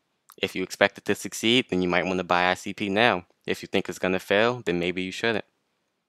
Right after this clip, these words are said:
But remember, that's all gonna come down to whether developers decide to u-, download that S D K and start building on the internet computer. And if they have a lot of options, they can build on A W S, or they can go to a site like Bluehost and get hosted there.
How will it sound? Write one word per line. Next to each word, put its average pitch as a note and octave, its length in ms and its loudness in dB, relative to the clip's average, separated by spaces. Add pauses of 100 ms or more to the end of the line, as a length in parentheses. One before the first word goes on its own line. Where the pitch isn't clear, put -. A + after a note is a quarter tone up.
(160)
But F#2 80 0
remember, G#2 300 2
that's F2 180 0
all G#2+ 200 6
gonna G#2 180 4
come G#2+ 180 -2
down G#2+ 300 4
to F#2 200 -6
whether G2+ 240 2
developers F#2+ 640 2
decide F2+ 440 2 (280)
to F#2+ 100 -6
u-, G2 160 -2
download G#2 500 4
that F#2 140 2
S G2+ 200 0
D G2 100 -8
K G#2+ 300 0
and - 120 -8
start F2+ 300 0
building F#2 220 0
on F2+ 120 2
the F2+ 60 0
internet F#2 320 0
computer. E2+ 460 -10 (720)
And F#2 180 0
if F#2+ 180 2
they G2+ 140 4
have G2+ 180 6
a F#2+ 60 0
lot G2 180 4
of F#2+ 140 -4
options, F#2+ 400 2
they F#2 100 0
can F#2+ 140 -2
build F#2 180 0
on F#2 140 -2
A G2+ 120 2
W G2+ 460 0
S, A#2 220 0 (500)
or F#2 80 -2
they F#2 140 2
can F#2 100 -2
go F#2+ 140 2
to F#2 100 4
a F#2 60 0
site F#2+ 220 2
like F#2+ 180 0
Bluehost G#2 460 -2
and F2+ 80 -2
get F#2 140 0
hosted G2 360 -6
there. A2 260 2